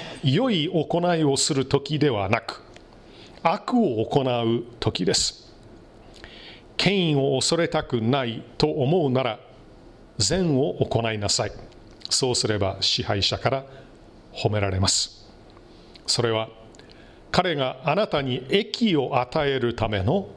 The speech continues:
神のしもべだからです。しかし、もしあなたが悪を行うなら、恐れなければなりません。彼は無意味に剣を帯びて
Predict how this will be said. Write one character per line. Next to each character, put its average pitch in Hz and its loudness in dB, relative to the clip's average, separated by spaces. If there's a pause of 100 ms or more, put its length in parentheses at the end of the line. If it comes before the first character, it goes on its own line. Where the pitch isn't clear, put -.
(580)
神 170 0
の 160 0
し - 0
も 113 0
べ 104 -2
だ 107 0
か 98 -4
ら 85 -6
で - -4
す。 - -6 (760)
し - 0
か 120 0
し、 - -4 (480)
も 175 4
し 151 -4 (140)
あ 139 2
な 165 0
た 156 0
が 131 0
悪 - -2
を 135 2
行 139 0
う 131 0
な 123 2
ら、 117 -4 (680)
恐 123 2
れ 170 0 (360)
な 139 4
け - -2
れ 139 0
ば 160 -2 (100)
な 110 2
り 104 -2
ま 95 0
せ - 0
ん。 - -8 (1300)
彼 143 0
は 123 -2
無 143 2
意 190 2
味 170 2
に 160 -2
剣 156 0
を 151 -2 (680)
帯 151 2
び - -8
て - 0